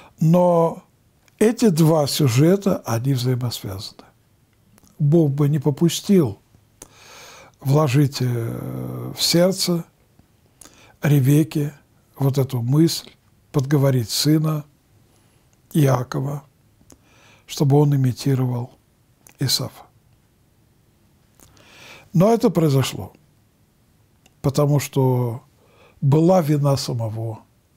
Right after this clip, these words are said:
Исава. И если иногда мы что-то теряем в этой жизни, и нам кажется, что мы несправедливо пострадали,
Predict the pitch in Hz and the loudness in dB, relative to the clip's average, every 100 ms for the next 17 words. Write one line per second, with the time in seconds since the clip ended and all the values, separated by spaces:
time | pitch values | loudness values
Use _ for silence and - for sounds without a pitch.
0 | _ - 131 - 90 - - _ _ _ | _ -10 -8 -8 -10 -14 -20 _ _ _
1 | _ _ _ - - - - - - - | _ _ _ -20 -20 -20 -20 -20 -20 -6
2 | - 180 269 - 262 240 226 254 254 202 | 2 4 4 4 4 4 4 2 2 0
3 | - 247 247 196 220 233 220 196 202 196 | 2 2 2 4 4 4 4 4 4 2
4 | 156 165 131 123 117 120 _ _ _ _ | 4 4 2 -2 -10 -16 _ _ _ _
5 | _ _ - - - - - _ - 180 | _ _ -20 -20 -20 -20 -20 _ -2 2
6 | 196 196 240 247 226 214 - 202 202 233 | 4 2 2 2 2 0 2 2 4 6
7 | 214 175 - 185 175 185 233 202 156 143 | 4 4 2 2 4 4 4 4 4 2
8 | 139 135 131 - _ _ _ _ _ _ | 2 0 -2 -6 _ _ _ _ _ _
9 | _ - 156 165 170 156 165 175 220 | _ -4 0 0 2 2 2 2 -2